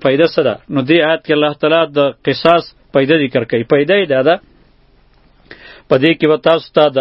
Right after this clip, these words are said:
امن ژوند میلاو شي. کله چې د الله تعالی حکم د قصاص جاری شي، نو نور خلک به په امن شي. بیا به نور خلک خو بې ځای ځای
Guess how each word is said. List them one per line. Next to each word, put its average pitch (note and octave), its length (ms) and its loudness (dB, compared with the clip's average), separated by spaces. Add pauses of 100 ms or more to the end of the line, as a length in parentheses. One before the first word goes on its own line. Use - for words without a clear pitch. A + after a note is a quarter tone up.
(140)
امن D#3 280 -2
ژوند D#3+ 220 0
میلاو C3+ 280 2
شي. C3+ 200 -4 (600)
کله F3 180 4
چې D#3+ 160 -2
د D3 60 0 (100)
الله D3 220 0
تعالی D#3+ 280 -2 (100)
حکم E3+ 360 -2
د C3+ 60 2 (100)
قصاص D3+ 340 2
جاری D3+ 320 2
شي، D3+ 180 0 (480)
نو D3+ 60 0
نور E3 240 2
خلک E3 320 0
به C#3+ 140 0
په - 180 -2
امن D3+ 220 -2
شي. C3+ 200 -2 (460)
بیا D#3+ 120 4
به D#3 100 2
نور F#3+ 180 -2
خلک E3+ 260 0
خو D#3 100 0
بې C#3 220 0
ځای F3+ 120 2
ځای D#3+ 140 2